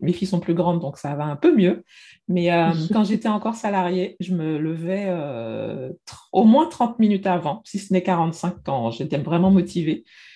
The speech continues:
Speaker 1: Et, euh,
Speaker 2: Ouais.
Speaker 1: pour être sûre d'être prête, en fait, quand mes filles, euh, se levaient, j'étais déjà habillée, maquillée, et cetera. Ça me permettait
Speaker 2: Ouais.
Speaker 1: d'éviter le stress et de vraiment, euh, mettre ce que je voulais. Et comme tu le dis, moi aussi, je prépare. Alors, je,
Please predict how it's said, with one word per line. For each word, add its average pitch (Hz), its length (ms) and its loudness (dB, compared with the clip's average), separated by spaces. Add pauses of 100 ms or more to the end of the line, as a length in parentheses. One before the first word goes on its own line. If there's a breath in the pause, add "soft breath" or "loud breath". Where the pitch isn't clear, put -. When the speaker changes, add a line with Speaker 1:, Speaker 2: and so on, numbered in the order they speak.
(240 soft breath)
Speaker 1:
Et, 175 220 2
euh, 135 640 -2
Speaker 2:
Ouais. - 20 -12 (380)
Speaker 1:
pour 165 80 -2
être 160 100 -6
sûre 226 160 -6
d'être 170 220 -4
prête, 214 260 -6
en 156 100 -8
fait, - 400 -10 (120)
quand 160 200 -6
mes 143 140 -6
filles, 233 480 -4 (240)
euh, 151 140 -2
se - 160 -8
levaient, 196 500 2
j'étais 160 240 -4
déjà 143 300 -2
habillée, 151 480 -4
maquillée, 135 540 -8
et 143 60 -12
cetera. - 440 -8 (320 loud breath)
Ça 165 160 -4
me 165 60 0
permettait 156 340 -2
Speaker 2:
Ouais. 180 80 4
Speaker 1:
d'éviter 160 380 -2
le 147 120 -2
stress 226 460 -6
et 196 60 0
de 151 100 -2
vraiment, 175 600 2
euh, 139 140 -2
mettre 170 220 -6
ce - 40 -20
que 180 120 -4
je 156 80 -6
voulais. 156 360 -6
Et 175 100 0
comme 269 180 -2
tu 262 140 -6
le 202 60 -2
dis, 240 300 -4 (240 loud breath)
moi 190 120 4
aussi, 190 200 -4
je - 80 -10
prépare. 190 300 -2
Alors, 143 160 0
je, - 80 -10